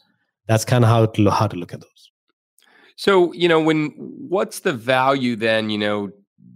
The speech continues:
Speaker 2: there's different price points naturally, right? What a Class A is,
Speaker 1: Mm-hmm.
Speaker 2: is advertising for a two bedroom is gonna be more than a Class B, more than a
Speaker 1: Right.
Speaker 2: Class C, and, and certainly more than
Speaker 1: Of
Speaker 2: a Class
Speaker 1: course.
Speaker 2: D. Why is the sweet spot for you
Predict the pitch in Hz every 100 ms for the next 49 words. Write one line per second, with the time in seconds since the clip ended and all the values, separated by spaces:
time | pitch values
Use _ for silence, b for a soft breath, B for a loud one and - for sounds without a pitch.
0 | 135 120 131 127 - 143 135 147 113 -
1 | 110 107 - 113 110 - 104 98 - 104
2 | 104 107 104 107 104 110 107 - 110 107
3 | - 107 107 107 104 139 196 98 101 104
4 | 101 101 98 101 104 98 107 98 - 101
5 | 98 98 101 101 92 110 104 110 98 101
6 | 104 104 104 110 104 - - 98 95 101
7 | 101 98 104 101 98 - 98 95 92 B
8 | B B B 120 104 123 117 113 107 110
9 | 101 101 - 107 104 104 - 170 107 95
10 | - B B 127 123 147 175 185 165 -
11 | 120 - - 143 139 - 127 120 - -
12 | 110 104 120 117 107 104